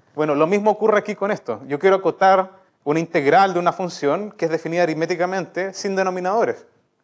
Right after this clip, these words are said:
Ahí yo parece que tengo algo de esperanza en hacerlo. El problema es que sigue siendo una integral.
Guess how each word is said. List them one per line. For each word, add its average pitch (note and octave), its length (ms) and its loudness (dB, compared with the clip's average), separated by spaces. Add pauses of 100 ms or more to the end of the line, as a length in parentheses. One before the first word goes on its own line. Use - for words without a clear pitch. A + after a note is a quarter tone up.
(280)
Ahí D3 220 -2
yo G3 100 2
parece F#3 300 -4
que F3 100 -6
tengo F3 160 -4
algo E3+ 160 0
de F3 60 2
esperanza F3 400 -4
en E3 40 -8
hacerlo. G#2 360 -10 (840)
El B2+ 120 -4
problema E3+ 340 6
es G#3 60 0
que F#3 120 -6
sigue F#3+ 240 -2
siendo F#3 320 -2
una F3 120 -6
integral. A#2+ 600 -6